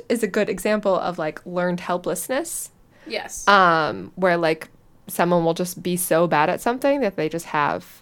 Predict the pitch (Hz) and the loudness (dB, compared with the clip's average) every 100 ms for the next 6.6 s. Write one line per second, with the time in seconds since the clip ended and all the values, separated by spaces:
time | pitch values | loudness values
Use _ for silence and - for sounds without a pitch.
0 | - 160 - - - 165 - - - - | -8 -6 -4 -6 -6 -6 -8 -6 -6 -6
1 | - 196 208 _ 185 202 - _ - - | -8 -10 -12 _ -4 -2 -4 _ -10 0
2 | 185 156 170 170 175 165 165 180 185 170 | 4 4 2 -2 -4 -4 -4 -4 -6 -8
3 | 165 180 165 156 165 180 165 170 165 147 | -8 -6 -4 -4 -8 -12 -14 -12 -10 -10
4 | - - - - - - - - - - | -10 -12 -12 -14 -14 -16 -16 -20 -20 -20
5 | - - - - - - 247 214 220 - | -20 -20 -20 -20 -20 -12 -10 -12 -14 -16
6 | 196 208 - - - | -16 -18 -20 -20 -20